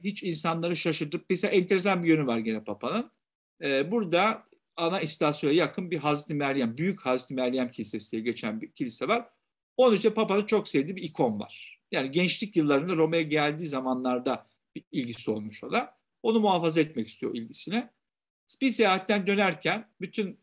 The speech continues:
kortej Vatikan'a giderken adamları durdurtuyor. Yani sonuçta durutma hakkı var tabii ki.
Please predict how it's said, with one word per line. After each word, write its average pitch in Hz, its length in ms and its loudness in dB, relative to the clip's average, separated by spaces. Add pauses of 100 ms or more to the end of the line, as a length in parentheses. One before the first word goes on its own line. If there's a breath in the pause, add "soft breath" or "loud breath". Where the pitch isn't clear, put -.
kortej 160 460 4
Vatikan'a 160 380 2
giderken 160 580 -2 (760)
adamları 185 480 4
durdurtuyor. 156 560 2
Yani 120 220 -2
sonuçta 151 240 -2
durutma 151 480 -2
hakkı 127 400 -6
var 170 220 2
tabii - 280 -6
ki. 254 260 4